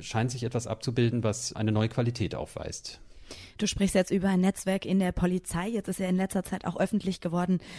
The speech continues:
Speaker 2: dass es eben auch solche Strukturen in der Bundeswehr gibt. Wir erinnern uns da an die Analyse der taz über Hannibals Schattenarmee oder den Fall Franco A.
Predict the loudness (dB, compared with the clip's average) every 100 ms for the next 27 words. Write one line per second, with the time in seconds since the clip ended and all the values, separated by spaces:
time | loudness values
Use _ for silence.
0 | -16 -14 0 2 4 4 6 6 6 4
1 | 2 0 2 4 6 2 0 -4 0 2
2 | 4 4 6 6 8 8 6 4 2 0
3 | -2 -4 2 6 6 6 4 4 6 4
4 | 6 6 6 6 6 6 4 2 -4 -4
5 | -4 -2 0 -2 -4 -12 -16 2 4 6
6 | 4 2 2 2 4 2 2 2 2 0
7 | 0 0 2 2 0 0 0 2 0 -4
8 | -8 0 0 2 0 2 4 2